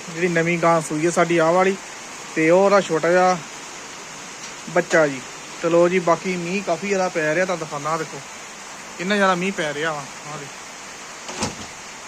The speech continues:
ਕਾਫੀ ਮੀਂਹ ਪੈ ਰਿਹਾ ਵਾ, ਤੁਹਾਨੂੰ ਆਵਾਜ਼ ਵੀ ਸੁਣਦੀ ਹੋਊਗੀ, I think। ਦੇਖੋ ਕਿੰਨਾ ਜ਼ਿਆਦਾ ਮੀਂਹ ਪੈਂਦਾ ਪਿਆ ਵਾ। ਤੇ ਆਪਾਂ ਇੱਥੇ ਹੁਣ ਗਾਈਆਂ ਕੋਲ ਸੀ, ਤੇ ਚਲੋ ਜੀ,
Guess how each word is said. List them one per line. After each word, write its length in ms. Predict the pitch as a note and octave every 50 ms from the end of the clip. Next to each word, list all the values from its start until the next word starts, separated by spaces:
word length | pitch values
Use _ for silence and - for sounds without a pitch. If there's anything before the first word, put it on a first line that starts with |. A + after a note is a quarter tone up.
| - - - - - - - - - - - - -
ਕਾਫੀ 200 | D#3+ D#3+ F#3+ F#3+
ਮੀਂਹ 200 | F3+ F#3 G3+ G3+
ਪੈ 220 | G#3 E3+ E3 E3
ਰਿਹਾ 160 | E3+ F#3+ G3+
ਵਾ, 120 | G#3 G#3+ A3
ਤੁਹਾਨੂੰ 200 | A3 G#3 F#3+ F3
ਆਵਾਜ਼ 280 | F3+ F#3 F#3+ F#3+ G3+
ਵੀ 80 | A3 G#3+
ਸੁਣਦੀ 320 | G#3 G#3 F#3+ F#3 F3+ G3
ਹੋਊਗੀ, 260 | F#3+ F#3+ G3 G3+ G#3+
I 100 | G3 F#3
think। 180 | F3 G3+ G#3+ G#3+ - - - - - - - - - - - - - - D#3+
ਦੇਖੋ 160 | E3 D#3 E3+
ਕਿੰਨਾ 200 | E3 F3+ E3+ E3+
ਜ਼ਿਆਦਾ 160 | E3+ E3+ E3
ਮੀਂਹ 180 | D#3+ D#3+ E3+ F3+
ਪੈਂਦਾ 280 | - F3+ D#3 D#3 D#3
ਪਿਆ 220 | D3 D3+ D3+ D3 D3
ਵਾ। 140 | D#3+ F#3+ G3+ G3 - - - - - - - - - - - - - - - - - - -
ਤੇ 140 | - D#3 D#3
ਆਪਾਂ 320 | E3 D#3+ D#3 - F3 F3 F3
ਇੱਥੇ 140 | E3+ -
ਹੁਣ 140 | F#3+ F#3 F3+
ਗਾਈਆਂ 300 | E3 E3 D#3+ D#3+ E3 E3
ਕੋਲ 220 | D#3+ E3+ E3+ E3 D#3
ਸੀ, 180 | E3 F3+ G3 G#3+ - - - - - - - -
ਤੇ 420 | D#3 D3+ D3 D3 D3 D3 C#3+ C#3+ C#3 C#3 - - - - - - - - - - - - - - - -
ਚਲੋ 260 | D#3 D#3 D#3+ D#3+ E3
ਜੀ, 160 | D#3 E3 D#3+